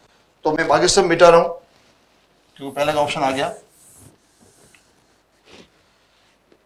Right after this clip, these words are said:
sine I equal to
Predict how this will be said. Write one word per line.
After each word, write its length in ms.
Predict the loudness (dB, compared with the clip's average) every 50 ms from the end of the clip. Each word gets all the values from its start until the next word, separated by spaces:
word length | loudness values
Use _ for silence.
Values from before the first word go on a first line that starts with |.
| _ -20 -20 -20 _ _ _ _ _ _ _ _ _ _ -20 -20 -20 _ _ -18 -18 -18 -20 -20 -20 _ _ _ _ _ _ -16
sine 600 | -12 -8 0 6 6 8 8 6 4 0 -4 -6 -4
I 320 | -2 -2 0 0 -2 -6 -8 -10 -12 -14
equal 320 | -12 -8 -6 -4 -4 -4 -6
to 100 | -6 -8